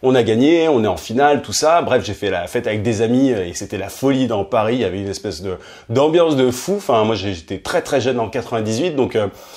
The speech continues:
je me rappelle pas. Mais, euh, mais voilà, c'était, c'est ouf parce que c'est vraiment, euh, je crois, le seul, euh,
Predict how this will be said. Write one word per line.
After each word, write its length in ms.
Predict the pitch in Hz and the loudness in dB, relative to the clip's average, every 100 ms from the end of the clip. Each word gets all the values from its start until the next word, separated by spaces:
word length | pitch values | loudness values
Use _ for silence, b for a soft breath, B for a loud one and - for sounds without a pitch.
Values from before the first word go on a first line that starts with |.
| B | B
je 140 | - 104 | -8 -2
me 60 | |
rappelle 260 | 98 113 - | 0 0 2
pas. 240 | 175 180 | 2 2
Mais, 200 | 135 120 | 2 4
euh, 120 | 117 107 | 4 4
mais 160 | 107 | 0
voilà, 220 | 101 117 120 | 2 2 2
c'était, 400 | 98 - 98 95 | -2 -4 -2 -2
c'est 160 | 110 | 0
ouf 180 | 135 156 | 0 0
parce 160 | 110 - | -4 -6
que 120 | 104 | -6
c'est 120 | 98 | -2
vraiment, 360 | 98 110 131 110 | 0 2 4 2
euh, 80 | |
je 60 | 98 | 0
crois, 160 | - 120 | 0 0
le 160 | 101 | -2
seul, 360 | - 143 135 123 | -4 0 2 2
euh, 160 | 101 | 2